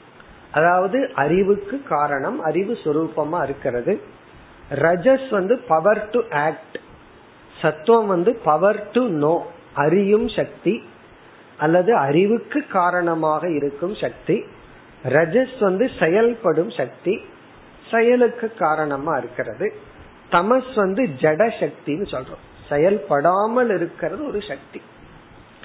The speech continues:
அது ஒரு சக்தி தான். சில பேர் வந்து என்ன திட்டுனாலும் அப்படியே பேசாம இருப்பார்கள். அதுக்கு பெரிய ச-, தமோ குணத்தினுடைய பலம் வேணுமல்ல.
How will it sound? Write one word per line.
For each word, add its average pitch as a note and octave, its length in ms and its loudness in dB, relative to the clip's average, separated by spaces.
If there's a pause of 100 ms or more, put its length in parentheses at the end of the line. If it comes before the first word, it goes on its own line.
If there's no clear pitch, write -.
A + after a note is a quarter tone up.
(160)
அது E3 280 4
ஒரு G#3+ 260 6
சக்தி F3+ 380 0
தான். F3+ 200 -4 (680)
சில C#3 200 0
பேர் F#3+ 280 2
வந்து E3+ 520 2
என்ன E3 340 0
திட்டுனாலும் F3+ 600 0
அப்படியே C#3 460 0
பேசாம D3 540 -2
இருப்பார்கள். D3 560 -8 (1300)
அதுக்கு D3 280 -2
பெரிய E3+ 480 0 (360)
ச-, - 440 -12 (560)
தமோ F3+ 360 2
குணத்தினுடைய F#3 720 0
பலம் D#3+ 300 0
வேணுமல்ல. F3+ 580 -2